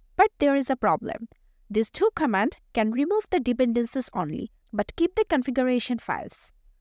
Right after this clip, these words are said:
So, if you want to remove the configuration file also, you have to use the command sudo apt auto remove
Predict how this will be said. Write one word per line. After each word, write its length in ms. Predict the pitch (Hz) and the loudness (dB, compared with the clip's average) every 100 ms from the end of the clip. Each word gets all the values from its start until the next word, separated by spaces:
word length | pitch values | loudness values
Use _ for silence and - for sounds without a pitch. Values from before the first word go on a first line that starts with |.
| _ - | _ -14
So, 420 | - 359 226 269 - | 2 6 6 4 -4
if 180 | 226 | -2
you 100 | 247 | 0
want 200 | 240 233 247 | 2 0 0
to 60 | |
remove 300 | 247 262 381 | 0 2 0
the 80 | 440 | 0
configuration 640 | 320 277 339 370 381 - 415 | 0 -2 -2 -2 -2 -4 -4
file 240 | 214 196 - | 0 0 2
also, 460 | 190 175 - 196 247 _ _ - 240 | 0 0 -2 0 -2 _ _ -10 -2
you 140 | 247 | -2
have 280 | 277 330 - | 0 -4 0
to 80 | 440 | 2
use 260 | 320 285 | 2 0
the 120 | 294 | -2
command 420 | - 247 208 202 208 | -2 0 0 -2 -4
sudo 540 | - 226 214 233 320 - _ _ _ _ _ _ _ _ _ - | -4 -2 0 2 2 0 _ _ _ _ _ _ _ _ _ -2
apt 640 | 208 196 - - - - _ _ _ _ _ - | 0 0 -4 -16 -18 -18 _ _ _ _ _ -4
auto 360 | 247 254 - 349 | 2 2 4 4
remove 580 | 269 208 190 302 - | 4 2 2 0 -2